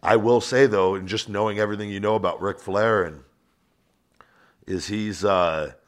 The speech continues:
when you've lived a certain way for so long, it's really, really hard to, to stop. But, but nearly dying and having that kind of situation happen, I would imagine,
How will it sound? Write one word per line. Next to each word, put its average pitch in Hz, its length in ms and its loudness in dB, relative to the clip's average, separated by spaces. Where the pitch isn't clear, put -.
when 98 140 -8
you've 107 180 -2
lived 120 240 2
a 120 80 0
certain 113 400 -4
way 104 520 2
for 101 160 -14
so 101 320 -2
long, 95 460 2
it's 85 160 -12
really, 95 340 -2
really 95 260 -2
hard 104 340 0
to, 78 200 -8
to - 160 -16
stop. 113 420 2
But, 90 200 -4
but - 320 0
nearly 104 420 0
dying 98 480 2
and 82 100 -8
having 95 340 -2
that 87 140 -4
kind 98 200 -6
of 87 60 -6
situation 90 600 -4
happen, 90 500 0
I 101 140 -2
would 98 120 -4
imagine, 95 680 -2